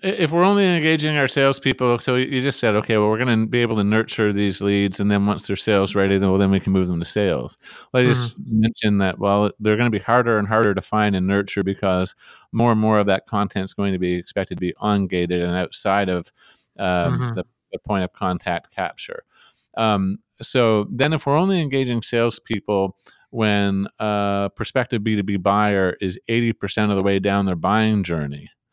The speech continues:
Speaker 1: then they can't, uh, th-, then the ability to impact that purchase is necessarily less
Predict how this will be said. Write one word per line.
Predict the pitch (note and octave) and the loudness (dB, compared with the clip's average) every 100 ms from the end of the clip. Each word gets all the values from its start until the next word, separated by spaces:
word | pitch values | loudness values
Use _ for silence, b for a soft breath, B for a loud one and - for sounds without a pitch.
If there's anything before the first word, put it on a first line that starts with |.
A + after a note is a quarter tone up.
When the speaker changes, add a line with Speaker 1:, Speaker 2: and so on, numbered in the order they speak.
| _ _ _ _ - | _ _ _ _ -2
Speaker 1:
then | A2 | 0
they | A2 A2 | 2 0
can't, | - B2 A2+ - | -2 -2 -2 -6
uh, | A2+ G2+ | -12 -8
th-, | A2 G#2+ | -4 0
then | A2 | 0
the | A2+ | 0
ability | A2 A#2 B2+ A2 G2+ | 0 0 2 2 0
to | - | 0
impact | A#2 A2+ G#2 - | -4 0 -2 0
that | G#2 - | -2 -2
purchase | - A2 - E2+ - - | -4 -4 -2 -6 -6 -4
is | F#2 F2 - | -2 -2 -6
necessarily | G#2 G2+ - - G#2+ G2 F2+ F2 | -6 -6 -6 -6 -2 0 0 -4
less | F#2+ B2+ F#2 E2+ | 0 0 0 -4